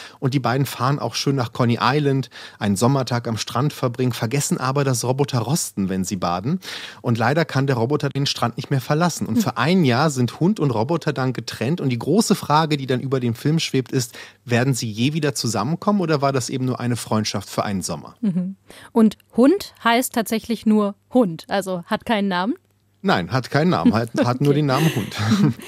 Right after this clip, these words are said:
Speaker 2: Regisseur des Films ist der Spanier Pablo Becher. Sein letzter Film war ein Stummfilm und auch in diesem Film verzichtet er tatsächlich komplett auf Dialoge.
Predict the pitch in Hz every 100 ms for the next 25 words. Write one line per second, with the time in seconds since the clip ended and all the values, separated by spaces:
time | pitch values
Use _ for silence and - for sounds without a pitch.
0 | - - - - 214 262 254 - 285 349
1 | 349 - 269 285 349 - - - 240 -
2 | 202 208 262 226 196 190 190 175 180 -
3 | 185 208 415 - - 196 202 202 - 196
4 | 208 - 320 269 254 247 233 196 190 196
5 | - 190 185 180 170 - 220 202 240 277
6 | 294 392 381 - 214 208 - 208 233 202
7 | 220 277 - 294 269 214 302 330 311 233
8 | 226 226 208 220 - 214 196 269 320 269
9 | 240 - 254 226 202 180 -